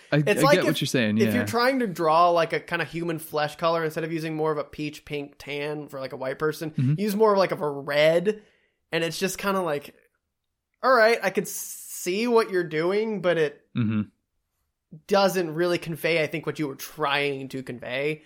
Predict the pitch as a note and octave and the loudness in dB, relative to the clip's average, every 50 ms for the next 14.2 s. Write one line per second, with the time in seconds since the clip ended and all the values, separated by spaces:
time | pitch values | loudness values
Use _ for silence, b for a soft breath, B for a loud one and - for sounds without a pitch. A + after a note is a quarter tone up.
0 | b b G#2+ G#2 G#2 G2+ G2 - _ _ - D3 D#3 D#3+ D#3 - E3 D#3+ D3 - | b b -4 -4 -4 -4 -6 -12 _ _ -6 -4 -2 -2 -2 0 -2 -2 -2 -2
1 | D#3 C3+ - - C#3+ C#3+ C3 B2+ C3 B2+ C3 B2+ C3 B2+ - - C3 B2+ B2 B2 | -6 -8 -6 -4 -2 -2 -2 -2 -4 -4 -8 -10 -12 -12 -12 -12 -12 -12 -12 -12
2 | B2 B2+ C3 C3+ - _ - D#3 C#3+ - _ - - F3 E3 E3+ F3 F#3 G#3 G#3+ | -14 -14 -16 -18 -18 _ -8 -8 -8 -8 _ -8 -4 -2 0 2 4 6 8 8
3 | A#3 A#3 A3 A3 F#3+ F3+ F3 E3 - G3+ G#3 G3+ A3 G3 E3+ D#3 D#3 E3+ E3+ E3 | 8 8 8 6 4 2 0 2 2 2 2 4 2 0 2 2 0 0 0 0
4 | C#3+ C#3+ C#3+ D3 D3 - E3 D#3+ D#3 E3 D3 C#3+ C3+ - D3+ C#3 - - _ - | -2 -2 -4 -4 -4 -4 -6 -4 -4 -4 -6 -6 -6 -6 -8 -10 -10 -10 _ -18
5 | - - C#3+ C#3+ C#3 C3 C#3 C#3+ C#3 C#3 C3+ C#3 - - C#3+ B2+ A#2+ B2+ C3+ C3 | -16 -10 -6 -4 -2 -2 -2 -4 -4 -4 -4 -6 -6 -8 -14 -14 -12 -12 -10 -12
6 | C#3 C3 - D#3+ E3 F3 F3 - - - - D3 D3 - A#2 D3+ D3+ D#3 E3 D3+ | -10 -6 -4 -2 -2 -2 -2 -4 -6 -8 -4 -4 -2 0 0 -2 -2 -2 -4 -4
7 | - D#3 D3+ C#3+ C#3+ C3+ B2+ - C#3+ C3+ C#3+ C3+ B2 C3 - - C3+ B2+ B2+ B2+ | -4 -4 -4 -4 -6 -8 -8 -10 -8 -6 -8 -8 -8 -8 -8 -8 -6 -6 -6 -8
8 | B2+ B2+ B2+ B2+ C#3 - b b b b b b F3 F3+ F3+ G#3 A3+ A3 G#3+ G#3 | -8 -8 -10 -10 -12 -18 b b b b b b -2 0 2 4 6 6 6 6
9 | G3+ G3 F#3 E3+ - E3+ D#3+ D#3+ D#3 D#3 D#3 D#3 D3+ D3+ D3+ D3 D3 D3 - D3+ | 4 4 2 2 2 2 2 2 4 2 2 0 0 0 0 0 0 0 -2 -6
10 | C#3+ - D#3 C#3+ C#3 C3+ C3+ C3 - C#3 C3+ C3 B2+ B2+ - _ _ _ _ _ | -4 -4 -4 -4 -4 -4 -8 -8 -8 -8 -6 -6 -8 -10 -14 _ _ _ _ _
11 | - - D#3+ C#3+ - - - - C#3+ C3 - - - - D3+ - - - - - | -8 -6 -4 -4 -6 -6 -8 -6 -6 -6 -6 -10 -16 -18 -18 -18 -18 -20 -20 -10
12 | - C3 A#2 G#2+ A2 G2+ F#2+ - E3 D#3 D3 D3+ D3 D#3+ - _ - - F3 D#3+ | -6 -4 -4 -2 -2 -4 -4 -4 -4 -4 -4 -4 -6 -8 -12 _ -8 -6 -4 -4
13 | - D#3+ D3+ C#3+ - - F3 E3 D3 - - - C#3 C#3+ D3+ F3+ F#3 E3+ - - | -4 -6 -8 -8 -10 -8 -8 -8 -8 -8 -6 -4 -2 2 2 2 2 0 -4 -14
14 | - - - | -16 -18 -20